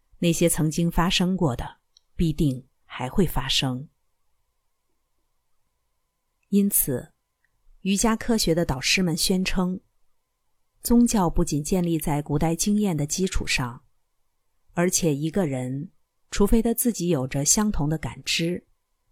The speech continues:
否则他就不可能是虔诚的。瑜伽是这样一门科学，它教导我们如何获得这样的感知。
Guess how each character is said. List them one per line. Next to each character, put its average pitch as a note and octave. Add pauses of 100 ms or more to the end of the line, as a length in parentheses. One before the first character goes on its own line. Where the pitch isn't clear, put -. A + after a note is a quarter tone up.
(380)
否 E3+
则 D#3+
他 G3+
就 G3
不 G#3+
可 C3+
能 B2+
是 -
虔 B2+
诚 B2
的。 A#2+ (1120)
瑜 F3+
伽 G#3+
是 F#3+
这 F3+
样 E3
一 D#3+
门 C#3+
科 F3+
学， A#2 (760)
它 F3+
教 F#3+
导 D3
我 C#3+
们 C3
如 D3+
何 E3
获 F3
得 C#3
这 F3
样 D#3
的 C#3
感 B2+
知。 D3